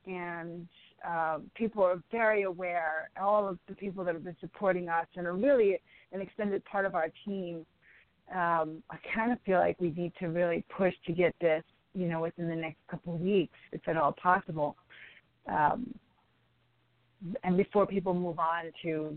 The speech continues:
the holidays and whatever else is happening in their lives, I feel like the, the time is now to, uh, to find a way to incentivize people to help us.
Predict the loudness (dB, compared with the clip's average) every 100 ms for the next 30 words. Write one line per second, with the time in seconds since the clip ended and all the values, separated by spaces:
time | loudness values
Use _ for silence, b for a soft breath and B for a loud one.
0 | -10 -10 -6 -4 -4 -4 -4 -8 -4 -2
1 | 0 -2 -2 -2 -2 -4 -8 -8 -6 -4
2 | -4 -2 -2 -2 -2 -2 -2 -2 -6 -14
3 | -16 -14 0 4 4 2 -4 0 2 0
4 | -4 _ b b _ _ -6 -4 0 2
5 | 10 8 10 2 2 0 -4 -6 -2 0
6 | 2 -2 -6 -6 -6 -8 _ _ _ _
7 | _ _ _ -8 0 2 4 4 4 2
8 | -2 0 2 4 2 -2 -4 0 -2 -2
9 | 0 2 4 2